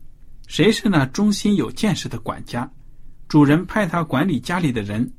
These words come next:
按时分粮给他们呢？主人来到，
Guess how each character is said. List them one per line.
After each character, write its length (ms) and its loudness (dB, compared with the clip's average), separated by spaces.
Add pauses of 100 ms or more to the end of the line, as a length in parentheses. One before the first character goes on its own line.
(100)
按 220 4
时 260 -6
分 300 -2
粮 180 -2
给 140 -4
他 160 -2
们 120 2
呢？ 160 -2 (920)
主 200 6
人 200 6
来 180 4
到， 220 2